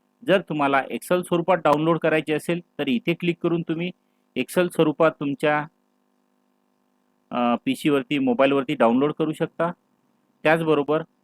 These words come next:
पीडीएफ स्वरूपात सुद्धा तुम्ही ही फाईल इथे तुमच्या मोबाईलवरती, पीसीवरती सेव्ह करू शकता.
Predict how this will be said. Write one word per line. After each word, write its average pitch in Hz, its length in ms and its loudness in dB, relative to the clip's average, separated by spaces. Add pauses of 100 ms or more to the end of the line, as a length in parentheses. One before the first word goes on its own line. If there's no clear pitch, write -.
(200)
पीडीएफ 165 280 2
स्वरूपात 165 420 0
सुद्धा 151 300 -4
तुम्ही 160 340 -6
ही 151 120 -8 (100)
फाईल 151 360 -2
इथे 233 320 -4 (1200)
तुमच्या 139 260 -2
मोबाईलवरती, 135 580 0
पीसीवरती 135 640 -6 (880)
सेव्ह 147 160 6
करू 101 200 -2
शकता. 85 360 -8